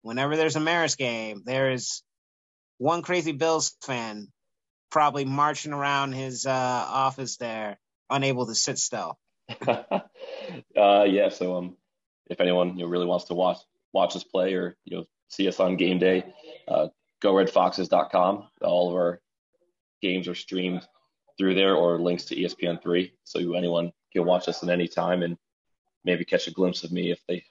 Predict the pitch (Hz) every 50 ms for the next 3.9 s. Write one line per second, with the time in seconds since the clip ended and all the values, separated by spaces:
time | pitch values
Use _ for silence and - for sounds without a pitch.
0 | - - - 98 90 90 - - 90 87 87 87 87 85 - - 85 87 80 -
1 | 87 85 - - 82 82 - _ _ _ _ _ _ _ _ _ _ _ _ -
2 | 185 - - - 90 85 85 - _ - 87 85 85 - - 82 82 85 82 -
3 | 87 - - 85 82 85 82 80 90 87 - - 87 87 - - 87 85